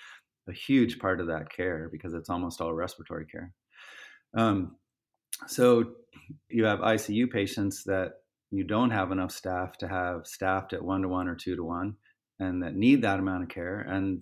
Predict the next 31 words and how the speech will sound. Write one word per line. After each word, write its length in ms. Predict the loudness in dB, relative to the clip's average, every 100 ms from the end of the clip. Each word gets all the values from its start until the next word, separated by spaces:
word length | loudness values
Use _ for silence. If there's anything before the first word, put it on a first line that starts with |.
| -4
they're 440 | 0 4 4 2
in 320 | 0 0 0
beds 400 | 2 0 0 -4 -4
that 120 | -2
are 120 | -2
staffed 480 | -4 -2 -2 -2 -2
at 240 | -4 -4
three-to-one 380 | -2 -2 0 0
or 80 | -2
four-to-one. 540 | -2 -2 -2 -6 -8 -12 -20 -20 -20 _ -6
And 180 | -2 0
so 480 | 0 2 2 0 -4 -16 _ _
you 240 | 2 4 4
have 360 | 4 2 2
new 180 | 4 6
patients 540 | 6 2 2 -2 -2
that 140 | -4 -2
are 260 | -2 0 2
either 220 | 2 2
covid 320 | 0 0 0
or 100 | 0
not 300 | 2 2 0
covid 340 | -4 -2 -4 -6 _
that 140 | -4 -2
need 200 | 0 0
that 180 | -4 -4
care 220 | -4 -4
as 140 | -4
well. 340 | -2 0 -2 -4
And 120 | -6
it's 180 | -6